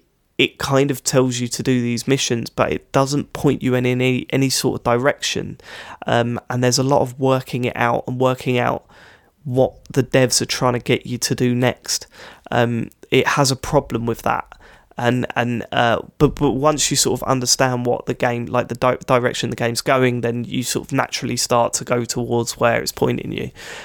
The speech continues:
Um, it needs, like, a mini map. There's no mini map, so in the towns you can get lost or confused as to where to go, uh, which is a bit shit. But other than that, I mean,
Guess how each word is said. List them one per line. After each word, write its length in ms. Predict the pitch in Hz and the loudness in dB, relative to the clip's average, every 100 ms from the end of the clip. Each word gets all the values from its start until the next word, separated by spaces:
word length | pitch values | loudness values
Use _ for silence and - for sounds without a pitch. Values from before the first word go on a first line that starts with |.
| - | -8
Um, 280 | 127 123 123 - | 0 0 0 0
it 160 | 139 | 0
needs, 260 | 151 139 - | 2 0 0
like, 180 | 135 - | 0 2
a 40 | |
mini 260 | 131 131 131 | 2 2 2
map. 260 | 123 - | 0 0
There's 160 | 143 127 | -2 0
no 100 | 135 | 0
mini 280 | 131 131 127 | 2 2 0
map, 280 | 120 - - | -2 -4 -2
so 160 | 127 | 0
in 100 | 123 | -2
the 60 | 123 | -4
towns 400 | - 123 127 - | -4 -2 -2 -8
you 40 | |
can 140 | - 110 | -8 -6
get 180 | 117 | -4
lost 360 | 127 127 123 - | 0 0 0 -6
or 60 | 156 | -6
confused 600 | 123 120 127 120 113 143 | -6 -2 0 2 -2 -4
as 80 | |
to 80 | - | -4
where 220 | 123 117 | 0 0
to 120 | 113 117 | 0 0
go, 280 | 117 117 - - - - - | 0 0 -4 -12 -16 -18 -6
uh, 140 | - 110 | -2 0
which 220 | 120 - | -2 -2
is 120 | 120 | -4
a 40 | |
bit 160 | 120 98 | -4 -4
shit. 380 | - - - - - - - _ | 0 0 -2 -4 -18 -20 -20 _
But 280 | 143 139 - - | 2 2 2 -6
other 200 | 190 175 | -4 -2
than 180 | 139 147 | 0 0
that, 240 | 175 - | 0 -2
I 80 | - | -2
mean, 300 | 143 143 131 | 0 0 -4